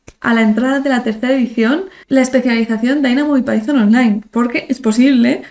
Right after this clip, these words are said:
que con los tiempos vaya cambiando. De hecho, en los últimos, ya te digo, en los últimos meses,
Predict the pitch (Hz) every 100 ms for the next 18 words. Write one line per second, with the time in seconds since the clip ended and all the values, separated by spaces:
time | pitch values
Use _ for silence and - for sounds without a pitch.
0 | _ _ - 254 311 247 233 - 240 240
1 | 262 294 247 294 254 202 202 247 226 220
2 | - 208 208 254 254 214 214 220 240 240
3 | - 240 220 226 226 247 240 208 220 233
4 | 247 240 247 277 330